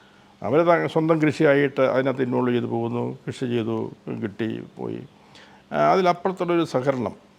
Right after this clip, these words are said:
പലപ്പോഴും ഇല്ല. അതേസമയം ഇപ്പം എങ്കിലും കുറേയൊക്കെ ഈ പാടശേഖരങ്ങളൊക്കെ വന്നപ്പോഴേക്കും കുറേ സഹകരണ മനോഭാവമൊക്കെ ഉണ്ട്. ഏ, പക്ഷേ ഇന്നിങ്ങനെ ഈ കുട്ടനാടിനെ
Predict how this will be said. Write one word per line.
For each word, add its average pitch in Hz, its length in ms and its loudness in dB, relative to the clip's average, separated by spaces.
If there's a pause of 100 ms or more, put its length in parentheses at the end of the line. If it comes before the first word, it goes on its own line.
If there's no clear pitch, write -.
(120)
പലപ്പോഴും 131 340 0
ഇല്ല. 101 80 -6 (200)
അതേസമയം 180 400 -4
ഇപ്പം 247 180 -8 (460)
എങ്കിലും 175 260 0 (380)
കുറേയൊക്കെ 170 440 2
ഈ - 100 -4
പാടശേഖരങ്ങളൊക്കെ 135 840 2
വന്നപ്പോഴേക്കും 113 580 -2
കുറേ 110 160 0 (240)
സഹകരണ 113 340 0
മനോഭാവമൊക്കെ 101 580 -4
ഉണ്ട്. 104 120 -10 (920)
ഏ, - 20 4 (640)
പക്ഷേ 165 260 4 (540)
ഇന്നിങ്ങനെ 196 440 4
ഈ 185 100 0
കുട്ടനാടിനെ 175 520 2